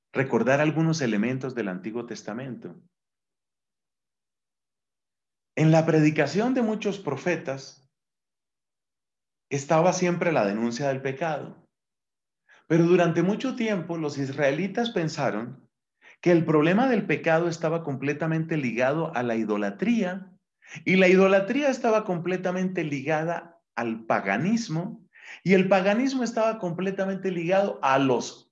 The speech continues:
otros pueblos. Es decir, los demás son unos pecadores.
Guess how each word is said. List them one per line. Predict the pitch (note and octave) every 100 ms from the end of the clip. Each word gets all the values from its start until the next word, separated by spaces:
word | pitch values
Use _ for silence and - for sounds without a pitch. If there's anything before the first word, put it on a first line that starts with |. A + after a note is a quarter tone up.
| -
otros | B3+ C#4 C4+ C4+ F#3+ A#2 -
pueblos. | A2+ G#2 D#2+ D2+ D#2+ - _ _ _ _ _ _ _ _ _ _ _ - -
Es | E3
decir, | G3 A3+ B3+ - -
los | F#3+ A3+ G3 D#3+ D3+
demás | F3+ F3 C4 D#4 C#4+ -
son | G3 F#3+
unos | F#3 F3 -
pecadores. | D3 C#3 A#2 G2+ F2+ F2+ - _